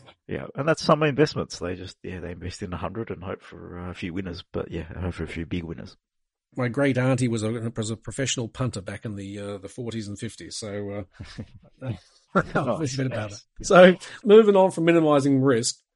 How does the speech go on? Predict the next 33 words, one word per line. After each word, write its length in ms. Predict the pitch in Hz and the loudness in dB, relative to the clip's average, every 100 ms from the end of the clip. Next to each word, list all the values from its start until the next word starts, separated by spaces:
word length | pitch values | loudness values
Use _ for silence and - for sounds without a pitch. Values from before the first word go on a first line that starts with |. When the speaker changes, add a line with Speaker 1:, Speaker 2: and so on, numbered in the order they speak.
| _ | _
Speaker 1:
Yes. 140 | 113 92 | -8 -4
Speaker 2:
'cause 100 | 135 | 4
that's 220 | 180 - | 4 6
all 100 | 165 | 8
Speaker 1:
There's 120 | 151 | 8
Speaker 2:
the 120 | 139 185 | 8 10
Speaker 1:
a 20 | |
lot 280 | 160 190 190 | 12 12 12
of 120 | - | 10
content 460 | - 135 - 98 - | 6 4 2 -2 -2
there, 240 | 82 82 87 | -8 -8 -12
minimizing 500 | 95 95 95 90 76 | -14 -8 -8 -8 -8
risk, 300 | 64 151 - | -6 -6 -4
and 80 | 117 | 0
a 80 | 117 | 0
lot 200 | 120 127 | 2 2
of 160 | 131 - | 2 0
people 220 | 123 110 | -2 -2
to 120 | 98 - _ | -6 -12 _
probably 180 | - 107 | -6 -6
take 280 | - 101 - | -2 -4 -4
away 280 | 90 95 95 | -6 -4 -6
and 200 | 87 85 - _ _ _ _ _ | -10 -14 -20 _ _ _ _ _
soak 400 | - - 165 - | -2 6 6 6
in, 160 | 156 196 | 2 2
I 80 | 85 | -2
think. 300 | - 98 - | -4 -10 -6
So, 140 | 117 | -2
yeah, 160 | 110 110 | 0 -2
there's 140 | 90 | -4
a 40 | 98 | -6
bit 160 | 143 | -6
there. 200 | - 101 | -4 -6